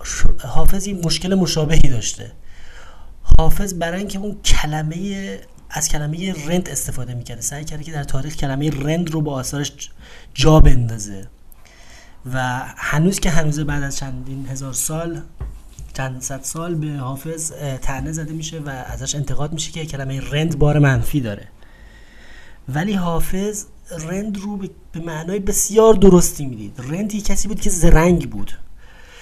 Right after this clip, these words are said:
و یک کسی بود که معنای زندگی رو با تمام خوبی‌ها و بدیاش با هم می‌دید.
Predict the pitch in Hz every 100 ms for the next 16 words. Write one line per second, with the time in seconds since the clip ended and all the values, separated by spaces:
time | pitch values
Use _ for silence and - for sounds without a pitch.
0 | - - 143 156 160 185 - - 190 175
1 | 156 - 165 170 202 202 170 156 143 190
2 | 190 185 - - 165 170 196 220 208 170
3 | 160 156 156 160 151 147 135 139 131 151
4 | 165 156 139 147 127 175 165 135 104 101
5 | -